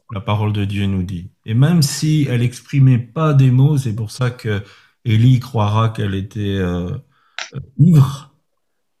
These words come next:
mais elle était dans la prière. Et en fait, elle se déversait en Dieu. Et elle rejoignait le cœur de Dieu.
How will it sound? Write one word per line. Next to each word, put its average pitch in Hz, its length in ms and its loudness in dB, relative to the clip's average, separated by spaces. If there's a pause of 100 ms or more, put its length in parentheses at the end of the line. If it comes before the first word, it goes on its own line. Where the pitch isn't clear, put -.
(260)
mais 113 120 6
elle 131 140 8
était 135 300 8
dans 131 160 8
la 135 120 8
prière. 110 680 0 (100)
Et 135 280 2
en 123 140 0
fait, 165 340 -2
elle 110 120 0
se - 200 -8
déversait 127 1120 -2 (580)
en 107 180 -2
Dieu. 90 240 -4 (840)
Et 113 80 -2
elle 120 140 0
rejoignait 143 1080 6
le 123 220 2
cœur 110 280 0
de 113 100 2
Dieu. 104 440 -4